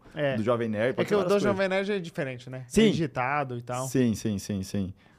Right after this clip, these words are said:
Speaker 2: Mas o do Critical Role é, é presencial e, e mais ou menos na, na ideia, assim, do
Speaker 1: Uhum.
Speaker 2: que, do que tá rolando. Mas não sei. Não tenho a mínima ideia.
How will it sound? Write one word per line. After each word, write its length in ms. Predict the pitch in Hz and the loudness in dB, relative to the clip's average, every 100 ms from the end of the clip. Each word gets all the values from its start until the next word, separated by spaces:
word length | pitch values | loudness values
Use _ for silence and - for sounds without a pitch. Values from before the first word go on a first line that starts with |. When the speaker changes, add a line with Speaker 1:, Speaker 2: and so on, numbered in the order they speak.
| - | 2
Speaker 2:
Mas 140 | 135 | 4
o 40 | 165 | 4
do 40 | |
Critical 360 | 156 156 - 165 | 2 0 2 4
Role 260 | 160 160 | 4 2
é, 220 | 170 175 | 2 2
é 20 | 160 | 0
presencial 800 | 165 160 165 170 151 160 175 | -4 -4 -2 0 2 2 2
e, 260 | 175 190 190 _ _ | -2 -4 -6 _ _
e 140 | - 117 110 | -14 -14 -8
mais 240 | 120 151 | -4 -2
ou 60 | 180 | -2
menos 440 | 165 175 170 - _ _ _ | -4 -6 -10 -16 _ _ _
na, 260 | 110 117 117 | -6 -2 0
na 120 | 117 | 0
ideia, 420 | 120 113 113 104 | 2 2 2 2
assim, 380 | 98 - 101 92 | -2 -4 -6 -6
do 280 | 135 139 135 | -8 -6 -4
Speaker 1:
Uhum. 40 | 92 | -4
Speaker 2:
que, 220 | 101 95 | -4 -6
do 100 | 92 | -6
que 80 | - | -4
tá 100 | 104 | -2
rolando. 320 | 107 101 95 | -2 -2 -4
Mas 100 | 110 | -8
não 80 | 147 | -8
sei. 260 | 135 92 - _ _ _ | -6 -6 -10 _ _ _
Não 120 | - 101 | -14 -8
tenho 100 | 104 | -4
a 40 | |
mínima 180 | 104 147 | -4 -2
ideia. 200 | 113 | -2